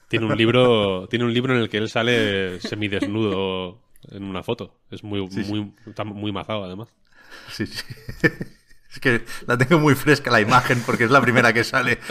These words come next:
Speaker 2: cuando lo buscas en Google. Pocos, pocos ceos pueden presumir de esto. Y, y, y, joder, es, es, es una cosa que, que me acompaña.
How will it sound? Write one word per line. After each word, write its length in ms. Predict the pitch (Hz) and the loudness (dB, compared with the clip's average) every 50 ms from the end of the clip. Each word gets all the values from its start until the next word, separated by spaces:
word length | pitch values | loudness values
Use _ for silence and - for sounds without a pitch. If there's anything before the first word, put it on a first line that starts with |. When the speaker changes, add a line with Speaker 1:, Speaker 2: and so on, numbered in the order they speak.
| - - - | -10 0 2
Speaker 2:
cuando 240 | 156 135 127 147 | 4 6 6 6
lo 80 | 131 123 | 8 8
buscas 320 | 127 135 131 - 156 - | 6 6 4 2 2 4
en 160 | 156 147 123 123 | 4 4 4 2
Google. 320 | 131 131 131 147 160 214 214 - - - - - - - _ 127 - | 2 4 4 4 2 2 0 -6 -12 -14 -14 -14 -16 -18 _ -6 2
Pocos, 480 | - 143 147 143 135 98 101 - - - _ _ _ | 2 2 4 4 0 -2 -2 -6 -10 -16 _ _ _
pocos 500 | 123 131 139 135 117 101 - - - - _ _ - 107 | 2 4 4 4 2 2 0 -4 -12 -20 _ _ -14 -8
ceos 420 | - - 135 131 127 117 110 104 - | -2 2 4 6 6 6 4 2 2
pueden 260 | - 131 120 120 120 | 2 4 4 4 4
presumir 340 | 123 113 110 120 117 117 117 | 2 2 2 4 4 4 4
de 120 | 110 107 | 4 4
esto. 240 | 123 123 - 110 - - - - - - - - - | 2 2 -2 -8 -10 -10 -16 -20 -20 -20 -20 -12 -4
Y, 680 | - 131 123 120 110 104 98 92 90 87 85 85 - - - - - _ _ _ _ _ - - | 0 0 2 2 2 2 0 0 -2 -4 -6 -10 -14 -20 -20 -20 -20 _ _ _ _ _ -12 -10
y, 180 | 117 98 - - | -8 -8 -8 -10
y, 80 | - 92 | -12 -10
joder, 240 | - - 92 87 - - - - - - _ _ - - _ _ _ | -8 -8 -8 -8 -8 -12 -18 -20 -20 -20 _ _ -20 -20 _ _ _
es, 120 | - 98 95 - 113 92 95 | -16 -16 -14 -12 -14 -14 -14
es, 40 | 107 - | -14 -14
es 140 | 104 - | -12 -8
una 140 | 113 104 95 | -6 -4 -4
cosa 180 | 95 95 95 95 | -4 -2 -2 -4
que, 140 | 90 - - | -6 -6 -8
que 100 | - 104 | -8 -6
me 100 | 95 92 | -4 -4
acompaña. 480 | 90 95 95 90 - 92 87 85 - | -4 -4 -4 -4 -6 -6 -6 -8 -12